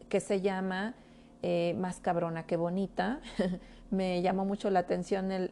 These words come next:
el, el título de su podcast. Y ella hace varias entrevistas a muchas personas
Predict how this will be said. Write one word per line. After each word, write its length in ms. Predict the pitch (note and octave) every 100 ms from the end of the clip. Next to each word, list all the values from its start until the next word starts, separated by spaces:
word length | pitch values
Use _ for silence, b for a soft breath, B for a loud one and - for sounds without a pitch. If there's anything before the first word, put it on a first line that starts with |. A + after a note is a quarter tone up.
| -
el, 520 | F3 E3+ E3 D#3+ - -
el 160 | F3
título 440 | - F#3+ G3+ F#3+ F3
de 200 | E3 D#3+
su 180 | -
podcast. 600 | E3+ F3 F3 - G#3+ B3 - B B B B
Y 220 | - A3
ella 480 | A#3 B3 B3+ B3+ D#4 - - - - - -
hace 260 | G#3+ G#3+
varias 320 | A3+ A3 A#3 A#3
entrevistas 640 | F#3+ F3 F3+ - G3 F3
a 40 |
muchas 300 | E3 G#3 B3+
personas 580 | - G#3+ - F3+ F#3+